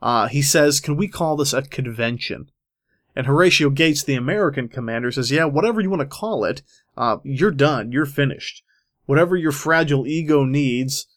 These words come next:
uh, convention, if that makes you feel better, you can have it." So you have this very famous scene in the very end of seventeen seventy-seven in New York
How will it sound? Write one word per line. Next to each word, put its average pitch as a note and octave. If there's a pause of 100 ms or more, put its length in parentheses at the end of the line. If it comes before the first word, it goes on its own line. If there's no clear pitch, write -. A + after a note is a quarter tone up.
(160)
uh, G#2 (360)
convention, C3+
if B2
that B2+
makes B2+
you B2+
feel C3+
better, B2+
you C#3+
can D3
have D#3
it." -
So D3+ (340)
you D#3+
have A3+
this F3+
very F#3
famous D#3+
scene A#2+ (380)
in C#3
the C3+
very C#3
end C3
of A#2+
seventeen A#2+
seventy-seven A2+ (840)
in F3
New D3+
York A#2+